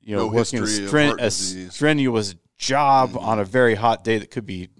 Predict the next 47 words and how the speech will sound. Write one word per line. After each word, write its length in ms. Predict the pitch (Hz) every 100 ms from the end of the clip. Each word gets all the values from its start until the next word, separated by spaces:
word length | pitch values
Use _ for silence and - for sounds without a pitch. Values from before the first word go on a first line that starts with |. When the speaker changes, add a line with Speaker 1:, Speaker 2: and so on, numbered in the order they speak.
| _ -
Speaker 1:
uh, 140 | 110 98
you 100 | 110
know, 160 | 98 87
caused 340 | - - 101 90
by 100 | 90
heat 220 | - -
stress. 500 | - - - - -
Speaker 2:
Right. 120 | 92
Speaker 1:
So. 420 | 87 80 123 - 110
Speaker 2:
Right. 240 | 107 85 -
Yeah, 220 | 120 147
that 200 | 107 123
d-, 100 | 120
did 240 | 107 120 127
require, 360 | 120 - 117 -
I 60 |
mean, 240 | 123 123 120 - -
and 140 | 117
there 120 | 123
were 220 | 135 139 135
those 280 | 135 139
too. 260 | - 156 95 _ _ _ _
Speaker 1:
Yeah. 260 | 104 85 78
Speaker 2:
I 60 | 95
can 140 | 95
remember 280 | 110 113 107
investigating 580 | 107 101 107 - 101 101
a 40 |
few 220 | 92 127 135
like 300 | 98 87 80
that. 500 | 92 90 87 90 -
So 500 | - 98 95 92 -
it 120 | 104
was 140 | 110 104
always 420 | 107 120 123 101
interesting, 760 | 123 123 101 104 98 95 98 - _ _ _ _ _ _ -
um, 600 | 101 92 90 92 90 -
and 140 | 101 110
the 60 | 120
information 440 | 127 117 135 123
is 100 | 98
really 180 | 117 104
critical. 480 | - 156 101 90 90
So 180 | 107 117
it, 220 | 120 -
it 120 | 127
is 300 | 139 151 117